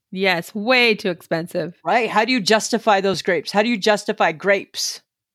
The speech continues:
Speaker 1: How
Speaker 2: I'm
Speaker 1: do you
Speaker 2: not,
Speaker 1: justify any fruit
Speaker 2: I'm
Speaker 1: at
Speaker 2: not
Speaker 1: this
Speaker 2: making them
Speaker 1: point?
Speaker 2: into wine.
Speaker 1: <laughs>
Speaker 2: I'm just eating 'em.
Speaker 1: You should ask Shauna Foster if the, if she can eat the grapes off her grapevine in her backyard.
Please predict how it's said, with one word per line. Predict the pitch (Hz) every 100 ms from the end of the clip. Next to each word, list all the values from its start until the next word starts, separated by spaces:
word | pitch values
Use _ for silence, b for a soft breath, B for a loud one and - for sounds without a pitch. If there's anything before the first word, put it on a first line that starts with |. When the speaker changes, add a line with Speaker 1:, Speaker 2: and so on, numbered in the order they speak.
| _ _ _ _ _ _ -
Speaker 1:
How | 220
Speaker 2:
I'm | 370
Speaker 1:
do |
you | 302
Speaker 2:
not, |
Speaker 1:
justify | 247 - 240 233 220
any | 214 269 330
fruit | - 214
Speaker 2:
I'm | 269
Speaker 1:
at | 294
Speaker 2:
not | 294
Speaker 1:
this |
Speaker 2:
making | 262 262 247
them | 247
Speaker 1:
point? | 240 226
Speaker 2:
into |
wine. | 185 202 285 202 147 135 - _ _ _ _ -
Speaker 1:
<laughs> | 220 262 - - 480 - 640 640 - 659
Speaker 2:
I'm | - 269
just | 320 277
eating | 247 277 226
'em. | 180 156 135 _ _ _ _ _ _ B B B B -
Speaker 1:
You | 269
should | 320 311
ask | 370 -
Shauna | 269 262 247
Foster | 208 285 - 214
if | 233 -
the, | 202 185
if | - 208
she | 220 214
can | 247
eat | - 240 220
the |
grapes | 196 196 208 220
off | 202 208
her | 185
grapevine | 190 208 220 190 180 185
in | 185 175
her | 175
backyard. | 185 196 190 190 185 185